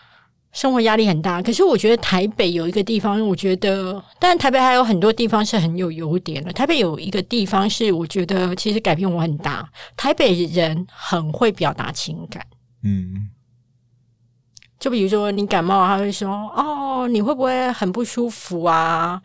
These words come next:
Speaker 1: 哪边不舒服？然后我看你这样子，我也很难过，你可以快好起来。”什么？就是那种软调的爱，
Speaker 2: 嗯，
Speaker 1: 是，
Speaker 2: 嗯。
Speaker 1: 我觉得是学来的，所以我可以懂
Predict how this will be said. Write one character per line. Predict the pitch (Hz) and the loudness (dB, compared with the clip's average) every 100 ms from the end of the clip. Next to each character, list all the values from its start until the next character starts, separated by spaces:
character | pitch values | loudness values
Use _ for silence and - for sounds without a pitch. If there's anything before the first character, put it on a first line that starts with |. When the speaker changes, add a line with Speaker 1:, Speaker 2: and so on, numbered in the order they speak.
| _ - | _ -4
Speaker 1:
哪 | 175 | -2
边 | 185 214 220 220 233 | 2 2 2 0 -2
不 | - 233 | -4 -6
舒 | - 208 214 | -2 -2 -2
服？ | - 165 156 165 175 - - - - | -6 -8 -8 -10 -12 -20 -20 -20 -6
然 | 175 | -4
后 | 185 226 214 208 196 190 190 - - _ - | 2 4 6 6 4 0 -6 -16 -20 _ -8
我 | 180 | -4
看 | 247 220 | 0 0
你 | 165 | 0
这 | - | 2
样 | 196 185 | 2 2
子， | 185 175 | 0 0
我 | 175 | 2
也 | 185 | 2
很 | 170 151 | 0 -4
难 | 151 151 160 | -4 -6 -8
过， | - 170 156 - - - - | -2 -2 -2 -6 -8 -12 -12
你 | 175 | -8
可 | 170 | -2
以 | 202 | -4
快 | 190 190 | 0 0
好 | 170 165 | 0 -2
起 | 180 - | -4 -4
来。” | 165 - | -4 -6
什 | |
么？ | - - - | -10 -14 -4
就 | - | -2
是 | 427 392 - _ _ _ _ _ _ - - | 0 -2 -4 _ _ _ _ _ _ -20 -2
那 | 302 311 | 0 2
种 | 175 165 | 0 0
软 | 180 156 151 156 | 2 2 2 0
调 | 240 180 | 2 2
的 | 165 | 0
爱， | 151 123 - - - - | -4 -4 -4 -6 -20 -6
Speaker 2:
嗯， | 107 98 98 98 | -4 -2 -6 -8
Speaker 1:
是， | - 262 214 | -6 -4 -2
Speaker 2:
嗯。 | 202 185 | -2 0
Speaker 1:
我 | 196 | -2
觉 | 175 247 | 2 4
得 | 277 | 4
是 | 247 262 | 2 -2
学 | 214 - 165 147 156 | -2 -6 -6 -6 -4
来 | 156 90 - - | -4 -4 -8 -14
的， | 190 - _ _ _ _ | -16 -16 _ _ _ _
所 | - 285 | -4 -2
以 | 269 | 0
我 | 143 190 | 0 0
可 | 240 | 4
以 | 233 | 2
懂 | - 175 156 190 | 2 -2 -2 -10